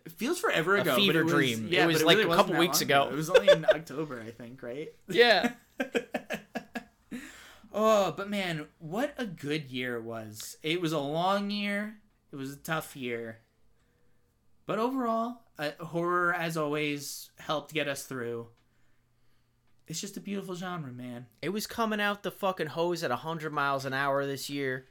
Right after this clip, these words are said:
Speaker 1: It really
Speaker 2: in a
Speaker 1: was.
Speaker 2: way that I didn't expect. I thought
Speaker 1: I mean,
Speaker 2: the second half of this year was gonna be very light. Even considering that we did a, you know, like, end of the year, "Hey, go check out these movies in October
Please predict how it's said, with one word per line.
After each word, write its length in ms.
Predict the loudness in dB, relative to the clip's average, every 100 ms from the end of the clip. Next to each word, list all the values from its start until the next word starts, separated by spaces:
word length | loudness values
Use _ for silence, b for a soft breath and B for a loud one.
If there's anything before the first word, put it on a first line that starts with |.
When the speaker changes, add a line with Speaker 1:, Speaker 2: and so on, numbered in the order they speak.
| _ -12
Speaker 1:
It 60 |
really 320 | -8 -8 -2 0
Speaker 2:
in 80 |
a 40 | 2
Speaker 1:
was. 80 | 2
Speaker 2:
way 260 | 4 4
that 120 | 2
I 260 | 2 4 2
didn't 380 | 0 0 2 2
expect. 460 | -2 0 2 2 2
I 180 | 6 6
thought 180 | 6 4
Speaker 1:
I 20 |
mean, 80 | 4
Speaker 2:
the 60 | 2
second 300 | 2 2 2
half 220 | 2 0
of 60 | -2
this 200 | -4 -2
year 200 | 0 2
was 180 | 2 2
gonna 240 | 0 0
be 220 | -2 -4
very 280 | 0 2 2
light. 320 | 2 2 2 -2 B B B
Even 320 | 0 2 2 0
considering 560 | -2 2 2 2 0
that 80 | -2
we 120 | -4
did 300 | 2 4 6
a, 360 | 6 4 4 2
you 240 | -2 -2
know, 200 | 0 2 4
like, 280 | 4 2 b b b _
end 260 | 0 2 0
of 80 | 0
the 100 | 0
year, 420 | 0 2 4 4
"Hey, 220 | 4 4 6
go 140 | 4
check 260 | 4 0 0
out 160 | 0
these 160 | 0 -4
movies 340 | -4 -2 -2 0
in 100 | -2
October 720 | -2 0 0 2 0 0